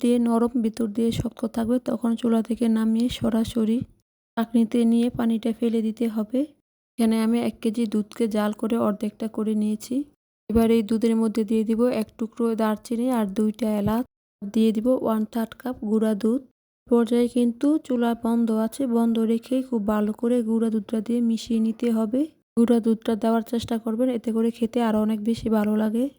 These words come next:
গুঁড়া দুধটা যখন খুব ভালো করে মিশে যাবে, তখন দুধটা জাল করে দুইটার মতন বলক তুলে নিব।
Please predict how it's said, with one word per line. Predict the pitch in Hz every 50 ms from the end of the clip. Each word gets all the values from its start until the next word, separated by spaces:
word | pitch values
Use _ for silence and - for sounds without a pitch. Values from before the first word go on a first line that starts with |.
| _ - 202
গুঁড়া | 233 233 233 233 233
দুধটা | 202 226 220 214 - - 233
যখন | 220 233 226 233 226
খুব | 214 - 220 202
ভালো | 214 214 214 214 208
করে | - 220 226 220
মিশে | 220 226 233 - 226 214
যাবে, | 233 226 226 240 247 -
তখন | - 220 - 226 226 214 -
দুধটা | 220 214 - - 226 226 208 220
জাল | 220 214 214 214 -
করে | - 233 240 240
দুইটার | 214 226 226 220 226 220 214
মতন | 214 214 - 233 226 214
বলক | 220 214 214 208 -
তুলে | - 226 214 220
নিব। | 214 220 208 226